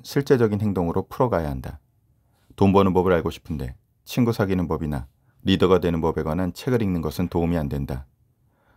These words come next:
똑같이 무엇을 해야 하는지 알려주는 책이지만 말이다. 행동으로 직접 옮겨보지 않고서는 아무 문제도 풀 수 없다. 즉 실제로 돈을 벌어봐야 해결이 된다. 예를 들어 이 책을 보자.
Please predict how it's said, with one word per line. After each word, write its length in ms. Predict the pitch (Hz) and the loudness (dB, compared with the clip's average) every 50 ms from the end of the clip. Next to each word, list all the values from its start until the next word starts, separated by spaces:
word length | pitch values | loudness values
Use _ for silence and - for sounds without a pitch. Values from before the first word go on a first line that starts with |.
| _ _ - | _ _ 0
똑같이 360 | 131 123 - 127 120 - 139 | 2 4 4 4 2 4 2
무엇을 440 | 113 92 85 87 98 - - 117 107 | -2 0 0 0 0 0 0 0 2
해야 120 | 107 101 | 2 2
하는지 280 | 92 87 87 85 80 95 | 0 0 0 0 0 0
알려주는 420 | 85 78 80 82 78 82 82 85 | 0 0 0 -2 -2 -2 -4 -4
책이지만 460 | - - - 110 104 - 85 82 76 | -4 -6 -8 -8 -6 -6 -6 -6 -4
말이다. 420 | 73 73 69 67 64 - 65 64 - _ _ _ _ _ _ _ _ _ _ _ _ _ _ _ _ _ | -4 -6 -6 -8 -8 -10 -10 -12 -12 _ _ _ _ _ _ _ _ _ _ _ _ _ _ _ _ _
행동으로 400 | - 131 117 104 110 101 98 101 | 2 2 4 4 4 4 2 0
직접 320 | 95 - - - - 104 90 | -2 -4 -2 0 2 2 2
옮겨보지 460 | 82 87 90 98 92 87 85 - 101 | 2 2 2 2 0 0 0 -2 -2
않고서는 600 | 85 76 73 - - - 85 82 85 76 65 64 - _ _ _ _ - | -2 -2 -4 -8 -10 -8 -6 -6 -6 -6 -8 -10 -14 _ _ _ _ 2
아무 240 | 87 92 90 87 | 2 4 4 2
문제도 320 | 82 82 73 71 73 - 87 | 0 -2 -2 -4 -4 -4 -6
풀 160 | - - 104 | -6 -6 -8
수 160 | - - - | -6 -6 -6
없다. 340 | 76 - _ - 67 67 - _ _ _ _ _ _ _ _ _ _ _ _ _ _ _ - | -8 -8 _ -12 -12 -12 -12 _ _ _ _ _ _ _ _ _ _ _ _ _ _ _ -2
즉 140 | - 107 - | 0 0 2
실제로 400 | - 135 120 - - 117 113 110 | 2 0 2 4 4 4 4 2
돈을 280 | - 98 90 95 98 | 2 0 0 0 0
벌어봐야 460 | - - 92 85 87 78 80 82 85 90 | 0 0 2 2 2 2 2 2 2 2
해결이 380 | 90 95 117 104 98 - - | 0 -2 -4 -4 -4 -4 -6
된다. 380 | - 76 71 67 - 65 64 - _ _ _ _ _ _ _ _ _ _ _ _ _ _ _ | -6 -8 -8 -8 -8 -10 -14 -16 _ _ _ _ _ _ _ _ _ _ _ _ _ _ _
예를 240 | - 90 82 87 82 | 2 4 4 4 4
들어 180 | 73 87 92 95 | 4 4 4 2
이 80 | 92 | 2
책을 300 | - - - 110 101 95 | 0 -4 -4 -4 -2 -2
보자. 360 | 80 - 71 - - 67 67 | -4 -6 -6 -6 -6 -8 -8